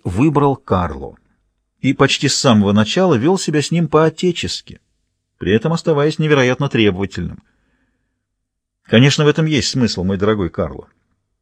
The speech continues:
Два передних помещения есть во многих церквах. Это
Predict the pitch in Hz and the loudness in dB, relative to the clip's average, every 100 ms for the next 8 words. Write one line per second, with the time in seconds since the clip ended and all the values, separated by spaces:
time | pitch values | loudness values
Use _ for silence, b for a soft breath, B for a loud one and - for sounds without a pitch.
0 | _ _ - 95 98 139 135 127 117 110 | _ _ -8 -2 2 2 4 2 2 0
1 | 98 101 - 127 131 107 110 107 110 156 | 0 0 0 0 2 2 2 2 2 2
2 | 156 - - 85 - - 95 117 101 | -2 -6 -8 -8 -12 -12 -6 -4 -4